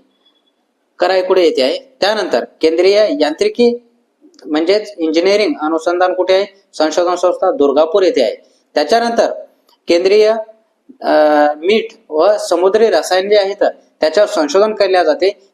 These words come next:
ती संस्था कुठे आहे? भावनगर येथे आहे. त्याच्यानंतर आपण पाहणार आहोत भारतीय राष्ट्रीय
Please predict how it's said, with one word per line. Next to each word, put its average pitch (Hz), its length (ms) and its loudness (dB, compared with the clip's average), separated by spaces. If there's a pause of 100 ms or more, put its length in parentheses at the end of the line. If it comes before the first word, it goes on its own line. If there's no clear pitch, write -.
(140)
ती 214 80 4
संस्था 196 320 0
कुठे 190 220 0
आहे? 220 120 2
भावनगर 185 540 0
येथे 151 220 0
आहे. 107 120 -4 (600)
त्याच्यानंतर 156 460 -2
आपण 170 220 -2
पाहणार 165 320 0
आहोत 196 160 0 (380)
भारतीय 165 440 2
राष्ट्रीय 160 440 2